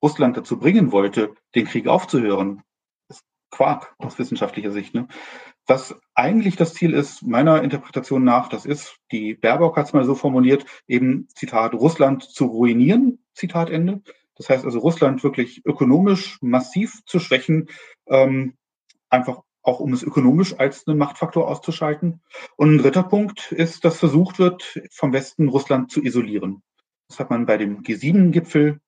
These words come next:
gesehen. Es ist ja so, dass Russland nicht isoliert ist, ne? Also die überwiegende Mehrheit aller Staaten weltweit findet den Krieg fürchterlich und scheiße und ist dafür, dass er sofort aufhört.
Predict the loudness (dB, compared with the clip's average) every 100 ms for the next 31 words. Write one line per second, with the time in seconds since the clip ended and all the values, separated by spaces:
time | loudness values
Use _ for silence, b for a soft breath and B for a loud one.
0 | _ -4 2 4 2 0 -10 _ _ -14
1 | -8 -2 2 4 4 2 2 B B B
2 | B _ _ -4 -2 -2 0 -2 2 0
3 | 0 -4 -4 -6 -6 -10 -12 _ _ _
4 | -4 -4 -2 -2 -2 -6 _ -20 -20 _
5 | -2 2 2 2 2 2 2 0 0 0
6 | 0 0 -2 -2 0 0 2 2 0 -6
7 | -2 0 0 -4 -2 -2 -4 _ 0 0
8 | 2 -2 -4 -8 -12 -2 -2 0 0 -2
9 | -4 -6 -10 -10 _ _ -14 -8 -6 0
10 | 0 0 -4 0 0 2 0 0 -4